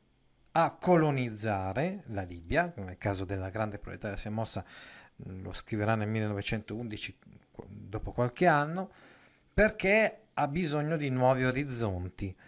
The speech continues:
perché nel, nella paese d'origine, insomma, gli italiani non hanno possibilità spesso di vivere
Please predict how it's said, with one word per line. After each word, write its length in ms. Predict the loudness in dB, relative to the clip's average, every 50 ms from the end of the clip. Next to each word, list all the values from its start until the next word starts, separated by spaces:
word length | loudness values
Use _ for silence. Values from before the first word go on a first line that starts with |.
| -20 _ _
perché 680 | 6 6 6 6 2 0 4 4 6 6 4 2 0 -6 -20 -20 -20 _ _ _ _
nel, 720 | -10 -6 -6 -4 -2 -2 -2 -2 -2 -2 -4 -6 -8 -10 -14 -20 -20 -20 -20 -20 _ _
nella 360 | -4 -2 0 2 2 2 2 4
paese 440 | 8 8 8 10 8 6 4 2 0
d'origine, 520 | 0 0 0 0 -2 -4 -4 -4 -4 -2
insomma, 280 | -4 -4 -6 -4 -4 -4
gli 60 | -4
italiani 440 | 0 0 0 0 0 -2 -2 -2 -4
non 220 | -4 -4 -2 -2
hanno 440 | -2 -2 -2 -2 -4 -6 -6 -8 _ _ -20 -20 -20 -20 -20 _ _ _ _
possibilità 720 | -2 -2 0 -2 -4 -4 -4 -2 -2 -2 2 2 0 0
spesso 420 | 0 -4 -4 -4 -4 -2 -2 -4 -4
di 160 | -4 -4 -6
vivere 540 | -6 -6 -8 -4 -2 -2 -2 -2 -4 -6